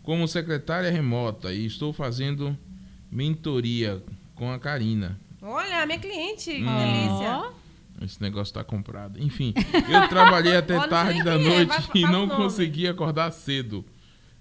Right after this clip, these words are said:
Speaker 1: né? É, sou lenta, sou lenta pela manhã, você e quase todo mundo.
Speaker 3: Né?
Speaker 1: E et cetera. Como aproveitar então o dia, sendo que me sendo es-, vem sendo esgo-, esgotante bem cedo, e por isso vou até mais tarde,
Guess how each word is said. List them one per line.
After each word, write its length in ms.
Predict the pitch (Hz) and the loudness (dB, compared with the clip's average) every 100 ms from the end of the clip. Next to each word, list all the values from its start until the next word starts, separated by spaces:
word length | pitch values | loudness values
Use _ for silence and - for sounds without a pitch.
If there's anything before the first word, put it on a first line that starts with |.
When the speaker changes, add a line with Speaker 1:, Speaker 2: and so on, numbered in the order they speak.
| - | -8
Speaker 1:
né? 300 | 101 127 175 - - | -4 -4 -8 -18 -14
É, 400 | - 120 120 120 | -4 0 0 0
sou 260 | 120 - 165 | -4 -4 -2
lenta, 520 | 151 170 190 156 131 | 0 -2 -2 -4 -6
sou 220 | - - 156 | -6 -2 0
lenta 260 | 151 151 | 0 -2
pela 220 | 127 120 | -6 -4
manhã, 500 | 135 180 147 156 185 - - - 107 | -2 0 0 0 -4 -8 -16 -16 -12
você 420 | 120 143 147 - | -8 -6 -4 -6
e 180 | 220 294 | -8 -8
quase 400 | - - 240 226 | -10 -12 -12 -14
todo 280 | - 208 220 | -12 -10 -6
mundo. 400 | 120 107 101 98 - 196 | -4 -4 -6 -10 -8 -4
Speaker 3:
Né? 360 | 220 269 320 415 - 330 | -2 -4 -4 -8 -12 -6
Speaker 1:
E 100 | 320 | -2
et 240 | 139 147 170 | -2 -2 -4
cetera. 400 | 143 127 110 110 | -2 -2 -2 -4
Como 180 | 175 202 | -2 -2
aproveitar 480 | 208 180 165 156 | 0 0 0 0
então 300 | 165 151 160 160 | -2 0 0 0
o 40 | |
dia, 280 | 117 135 151 | 0 -2 -2
sendo 360 | - 160 156 156 | -2 -2 -2 -2
que 140 | 156 | -2
me 120 | 143 | -2
sendo 580 | 139 156 170 165 151 123 - | -2 -4 -4 -4 -4 -6 -8
es-, 260 | 139 131 - - - - - | -8 -8 -12 -20 -20 -16 -8
vem 240 | 120 147 | -4 -2
sendo 260 | - 165 151 | -2 -4 -6
esgo-, 320 | 139 147 139 | -6 -8 -8
esgotante 800 | - 127 143 127 127 135 120 95 - - - - | -10 -10 -8 -8 -6 -6 -6 -10 -16 -20 -20 -8
bem 220 | 127 151 | -2 -2
cedo, 340 | - 131 135 | -2 -6 -6
e 20 | 147 | -8
por 220 | 156 131 | -8 -8
isso 220 | 143 147 | -8 -6
vou 120 | 143 | -6
até 200 | 131 143 | -6 -6
mais 240 | 135 135 - | -6 -6 -8
tarde, 420 | 113 117 120 | -8 -8 -8